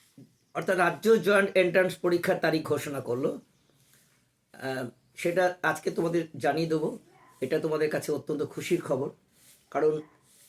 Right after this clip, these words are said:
যেসব ছাত্রছাত্রী ভবিষ্যতে পশ্চিমবঙ্গে ইঞ্জিনিয়ারিং বা ফার্মাসি নিয়ে পড়াশোনা করতে চাইছো, তাদের জন্য সত্যি এটা খুব খুশির খবর। দু হাজার পঁচিশে ঠিক কত তারিখে এন্ট্রান্স পরীক্ষা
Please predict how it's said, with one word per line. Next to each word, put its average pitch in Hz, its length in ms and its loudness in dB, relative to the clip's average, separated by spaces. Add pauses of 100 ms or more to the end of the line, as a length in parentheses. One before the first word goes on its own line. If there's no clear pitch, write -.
যেসব 170 320 0
ছাত্রছাত্রী 190 540 2 (500)
ভবিষ্যতে 175 540 2
পশ্চিমবঙ্গে 185 640 0
ইঞ্জিনিয়ারিং 180 600 4 (600)
বা - 280 -2
ফার্মাসি 165 640 0 (160)
নিয়ে 160 280 0 (400)
পড়াশোনা 170 360 0
করতে 160 300 -4
চাইছো, 147 540 -4 (840)
তাদের 175 280 2
জন্য 220 360 2 (360)
সত্যি 185 280 -2
এটা 190 200 0
খুব 185 200 -2
খুশির 147 340 -6
খবর। - 260 -12 (600)
দু 185 160 4
হাজার 220 220 6 (100)
পঁচিশে 220 480 2
ঠিক - 200 -4
কত 175 220 2
তারিখে 196 360 0
এন্ট্রান্স 180 480 2
পরীক্ষা 170 500 -2